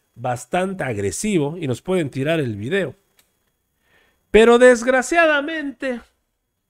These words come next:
este tipo de personas, esto es lo que,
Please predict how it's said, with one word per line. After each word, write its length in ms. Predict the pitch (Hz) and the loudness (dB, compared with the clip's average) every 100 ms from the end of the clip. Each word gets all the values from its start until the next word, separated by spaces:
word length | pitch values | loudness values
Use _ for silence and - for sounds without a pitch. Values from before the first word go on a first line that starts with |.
| _ _ _ _ _ _ _ | _ _ _ _ _ _ _
este 380 | 247 254 - 226 | 0 0 0 -6
tipo 400 | - 254 185 202 | -4 -8 -4 -4
de 100 | 165 | -4
personas, 800 | - 151 135 226 202 160 135 - _ _ _ - | -4 -8 -4 -4 -4 -6 -10 -16 _ _ _ -4
esto 680 | 269 277 247 - 196 160 143 _ _ _ _ - | 0 0 -4 -10 -10 -10 -14 _ _ _ _ -8
es 260 | 226 202 | -6 -4
lo 220 | 196 175 190 | -6 -8 -6
que, 380 | 147 135 127 | -6 -6 -10